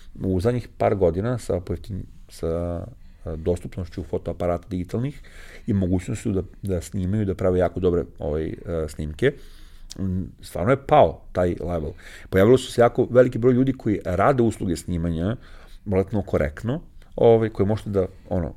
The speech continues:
i iznajmite, ako nećete vi sami da se time bavite, i koji montiraju sadržaj. Tako da, nemojte da idete u neki ekstrem.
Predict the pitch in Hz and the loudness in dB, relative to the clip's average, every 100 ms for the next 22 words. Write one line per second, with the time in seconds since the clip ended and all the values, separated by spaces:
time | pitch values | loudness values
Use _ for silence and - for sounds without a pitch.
0 | - 98 87 78 95 123 - - 82 80 | -2 0 0 0 -2 -2 -2 -2 -4 -4
1 | 87 80 78 80 78 - - 78 76 - | -6 -4 -4 -4 -10 -12 -8 -6 -6 -6
2 | - - 143 - - - - - 143 - | -8 -4 -4 -6 -18 -18 -10 -2 -2 -2
3 | - 117 110 104 110 107 - 71 - - | -4 -2 0 2 2 2 0 -4 -6 -12
4 | - - - - 185 135 107 - - - | -18 -14 -8 -4 4 4 4 0 -20 -20
5 | - - 85 82 87 107 156 - 131 87 | -16 -8 -4 2 4 4 2 0 0 0
6 | 92 117 - 113 107 87 82 92 - - | 0 -4 0 2 2 0 -2 -2 -4 -2
7 | 95 87 - 87 82 - - - | 0 -2 -2 -4 -4 -6 -12 -12